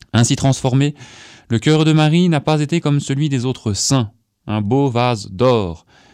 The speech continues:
mais par l'ampleur de sa charité, il a été véritablement une maison d'or. Marie, maison d'or, obtenez-nous un cœur brûlant d'amour pour Dieu, pour vous et pour le prochain.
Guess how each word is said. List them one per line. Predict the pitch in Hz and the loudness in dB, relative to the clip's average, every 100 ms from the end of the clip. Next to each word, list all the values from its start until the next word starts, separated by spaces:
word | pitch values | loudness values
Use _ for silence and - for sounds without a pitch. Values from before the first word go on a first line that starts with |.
| _ | _
mais | 110 104 | -2 0
par | 110 | 2
l'ampleur | 127 160 - 151 143 | 2 2 0 0 0
de | |
sa | 123 117 | -2 -2
charité, | 127 110 98 - 101 - _ - | -2 -4 -6 -6 -6 -8 _ -4
il | 147 131 | -2 0
a | 123 | 0
été | 107 - - 101 95 | -2 -6 -6 -6 -4
véritablement | 85 170 147 123 110 98 90 87 90 _ - | 2 2 2 0 -2 -2 0 -2 -4 _ 2
une | 165 127 95 85 92 | 4 4 2 -2 -4
maison | 95 160 120 104 98 - _ _ - | 0 2 2 0 0 -6 _ _ -10
d'or. | 76 101 95 76 - - _ - - - - | 0 0 0 -4 -16 -20 _ -20 -20 -10 0
Marie, | 139 131 135 139 | 2 2 0 0
maison | 123 117 110 | 0 2 2
d'or, | 101 90 85 - - - - | 2 -2 -4 -10 -20 -20 -6
obtenez-nous | 147 151 - 165 165 190 | -2 0 2 4 6 6
un | 175 | 4
cœur | 143 - 160 139 | 0 0 0 0
brûlant | 110 123 160 156 | -2 0 2 2
d'amour | 143 147 151 147 | 2 2 0 -4
pour | - 107 95 | -8 -4 -4
Dieu, | 101 127 107 - _ _ | -2 -2 -2 -6 _ _
pour | 180 151 | 0 0
vous | 120 117 90 _ _ | 0 -4 -8 _ _
et | 110 | -6
pour | 101 110 | -2 0
le | 101 | 0
prochain. | - 123 113 - 90 | -2 -8 -6 -6 -6